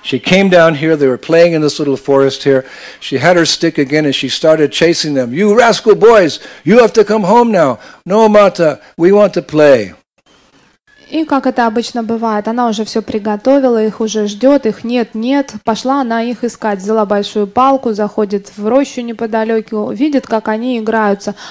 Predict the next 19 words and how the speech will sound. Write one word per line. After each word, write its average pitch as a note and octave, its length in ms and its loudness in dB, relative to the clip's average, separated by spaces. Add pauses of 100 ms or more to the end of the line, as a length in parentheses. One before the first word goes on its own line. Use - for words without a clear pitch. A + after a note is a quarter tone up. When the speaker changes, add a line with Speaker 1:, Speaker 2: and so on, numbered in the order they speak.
(140)
Speaker 2:
Она A3+ 260 -6
говорит: A3+ 360 -4
«Эх, D#4 240 0
мальчишки, B3 680 -4
а A#3+ 100 -2
ну-ка C#4+ 260 -2
домой». A3+ 520 -2
Они A3 200 -2
говорят: A3 300 -4
«Нет, D#4+ 240 0
нет, D4 300 -2
мама, C4 320 0
мы B3+ 140 -2
еще C4 200 -4
поиграем». G#3 680 -2 (260)
Speaker 1:
So C3+ 200 0
at C#3 40 -10
one F3 280 4
point C3 380 2